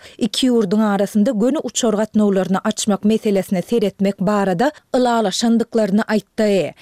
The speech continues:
Ýigirmi dördünji noýabrda Gazagystana baran türkmen prezidenti ýigirmi bäşinji noýabrda Astana şäherindäki Ak Orda köşkünde Gazak prezidenti bilen iki taraplaýyn gepleşikleri geçirdi.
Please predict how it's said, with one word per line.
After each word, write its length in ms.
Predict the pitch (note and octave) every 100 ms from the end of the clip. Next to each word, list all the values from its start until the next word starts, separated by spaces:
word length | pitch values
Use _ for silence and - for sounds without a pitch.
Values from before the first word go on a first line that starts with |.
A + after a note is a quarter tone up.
| - -
Ýigirmi 320 | A3+ A3 A3
dördünji 480 | A3 G#3+ G3+ G3 G#3
noýabrda 600 | A3 G#3 G3+ G3+ G#3 D4
Gazagystana 720 | A3 G#3 G#3+ - G#3 G3 F#3+
baran 240 | G3+ G3
türkmen 420 | - G#3 - G3
prezidenti 640 | F#3+ G#3+ G3+ F3 F#3+ F#3+ D#4
ýigirmi 360 | A#3 A3+ G#3+
bäşinji 460 | G3+ G3 - G3 G3
noýabrda 680 | G3+ G3 F#3 F3+ G3 G#3 -
Astana 460 | A3 - - F#3 G#3+
şäherindäki 920 | - G#3 G3 G3 F#3 F#3 F3 - D#4 - -
Ak 300 | A3 A3 -
Orda 340 | A3 G3+ G#3
köşkünde 680 | C4 B3 - - G3 F#3+ D#4 - _
Gazak 380 | F#3 A3+ B3+ -
prezidenti 600 | - A#3+ F#3 G3 G3 G3+
bilen 200 | G#3 C#4 -
iki 180 | B3+ -
taraplaýyn 560 | B3 A#3 - F#3 A#3
gepleşikleri 760 | A3+ - G#3+ A3 - G3+ F#3 G3
geçirdi. 720 | A3+ - G#3 F3+ G#3+ E3+ -